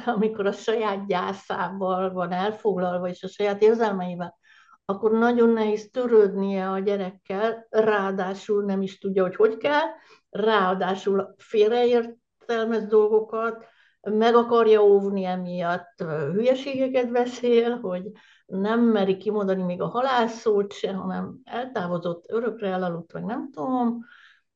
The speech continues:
és akkor egy kisgyerek, aki ezekből az információ morzsákból próbál valamit összerakni, akkor ezeket a hiányokat kipótolja a saját fantáziájával, ami sokkal rosszabb egyébként, mint hogyha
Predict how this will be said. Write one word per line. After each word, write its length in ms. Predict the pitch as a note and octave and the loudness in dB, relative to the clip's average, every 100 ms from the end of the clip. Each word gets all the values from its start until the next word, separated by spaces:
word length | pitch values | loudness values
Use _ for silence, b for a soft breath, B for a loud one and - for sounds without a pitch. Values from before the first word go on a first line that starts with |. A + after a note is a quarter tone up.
| _ - | _ -10
és 180 | G#3+ G#3+ | -8 -8
akkor 260 | G#3 G3+ | -4 0
egy 200 | G3+ G3+ | 0 -2
kisgyerek, 920 | - C4+ B3 F#3+ G#3 A#3 B3+ C4 C4 - | -6 -6 -4 2 2 2 0 -2 -4 -4
aki 360 | G3 G3 G3+ | -4 -2 -2
ezekből 600 | F#3+ A3 C4 A#3 G#3 G3+ | 0 2 2 0 0 2
az 380 | F#3+ F3+ F#3 F#3 | 4 2 0 -2
információ 880 | A#3 C4+ - A3 F#3+ F3+ F#3 G#3 G3 | -6 -6 0 2 2 0 0 -2 0
morzsákból 880 | G3 A#3 A#3 A3+ F#3+ F3 F3+ F#3 F#3+ | 4 4 4 2 -4 -4 -6 -2 -4
próbál 580 | F#3+ A#3+ A3+ F#3+ F3+ F#3 | -2 0 0 0 -4 -4
valamit 500 | A3 A3 F#3 D#3+ - | -2 0 -2 -6 -10
összerakni, 800 | G3 - C4+ C4 C4 C4 C4+ C#4 B B B B - | -10 -6 -2 -2 -4 -6 -6 -8 B B B B -4
akkor 360 | A3 A3+ A3+ | -2 -2 0
ezeket 320 | A3+ A3+ A3+ A3+ | 2 2 0 -2
a 80 | |
hiányokat 880 | A3 C4+ C#4 B3+ G3+ G3+ G3 G3+ G3 | -2 -2 -2 0 0 0 -2 -2 -4
kipótolja 960 | - B3 A#3 G3 F#3+ G3 F3+ F3+ F#3+ G#3+ | -6 -6 0 0 0 -2 -2 -2 -2 -2
a 80 | G3+ | -6
saját 640 | - A#3 F#3 F3+ G3 G#3+ | -4 -2 0 0 -4 -6
fantáziájával, 1400 | - A3+ G3+ G3 F3 F#3+ F#3 F3+ F3 F3 F3 F#3 F#3+ A3 b b | -6 -4 -4 -4 -6 -6 -6 -6 -6 -6 -6 -6 -6 -6 b b
ami 180 | - A#3+ | -2 -2
sokkal 440 | B3+ C4+ C4 B3+ | -2 -4 -2 0
rosszabb 500 | B3+ F#3+ - - G3 | 2 0 -2 -6 -4
egyébként, 640 | G#3 F#3+ G3+ - - G#3 A3+ | -4 -2 -4 -4 -4 -4 -4
mint 180 | G#3+ G#3+ | -4 -4
hogyha 360 | G#3 A3 A3+ | -4 -4 -8